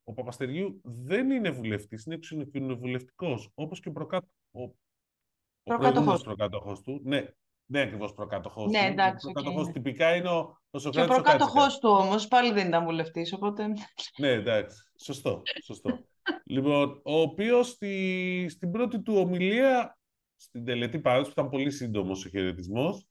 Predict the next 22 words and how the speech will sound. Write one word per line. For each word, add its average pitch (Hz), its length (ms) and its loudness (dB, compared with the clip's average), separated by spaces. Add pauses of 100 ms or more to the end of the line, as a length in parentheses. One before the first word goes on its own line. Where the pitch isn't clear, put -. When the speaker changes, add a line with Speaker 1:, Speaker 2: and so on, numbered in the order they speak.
(360)
Speaker 1:
ε, 117 200 -2 (100)
μπερδεύτηκε 165 600 4
αρκετές 151 420 2
φορές 143 360 0
και 135 180 0
ήθελε 135 240 -2
να 135 120 2
πει 139 120 -4
«πολίτες» 131 480 -4
και 135 80 -4
έλεγε 131 260 0
«δημότες». 113 680 -2 (640)
Speaker 2:
Success, 165 440 0
ρε 170 100 4
παιδί 170 260 4
μου. 196 100 4
Ο 185 40 8
άνθρωπος 208 320 2
έχει 240 160 0
είκοσι 247 280 0
χρόνια 262 280 2
προϋπηρεσία 202 600 2